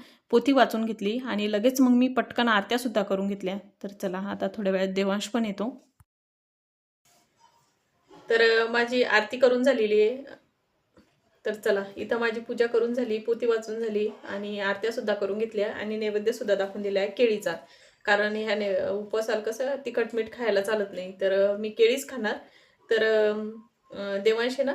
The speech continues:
देवांश पण स्कूलमधून आला. माझी म-, आरती झाली आणि पाच मिनिटातच देवांश आला, देवांशची बस आली, तर मग तो आला.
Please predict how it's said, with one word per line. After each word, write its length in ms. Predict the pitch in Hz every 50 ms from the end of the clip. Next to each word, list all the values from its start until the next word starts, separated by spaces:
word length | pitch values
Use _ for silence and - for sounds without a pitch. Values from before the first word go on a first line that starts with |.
| - - -
देवांश 320 | 247 240 226 226 226 240
पण 180 | - - 262 254
स्कूलमधून 500 | 254 - - 240 220 214 208 208 208 208
आला. 220 | 180 180 190 185
माझी 420 | 196 208 214 214 220 233 233 233 214 - -
म-, 120 | 202 214 208
आरती 380 | - - 202 196 196 - 247
झाली 240 | 247 254 233 226 240
आणि 180 | 240 220 214 220
पाच 280 | 220 220 214 214 -
मिनिटातच 480 | 220 214 214 208 202 202 - 247 247 214
देवांश 380 | 208 226 214 196 190 196 196 208
आला, 220 | 196 190 185 196 196 - - 196
देवांशची 560 | 196 202 202 202 208 214 214 - - 233 220
बस 300 | 208 208 214 226 - 240
आली, 180 | 208 208 214 269 285 - _ - - _ _ _ _
तर 100 | 214 208
मग 200 | 208 220 220 233 226
तो 60 | 262
आला. 400 | 269 269 233 208 190 190 202 202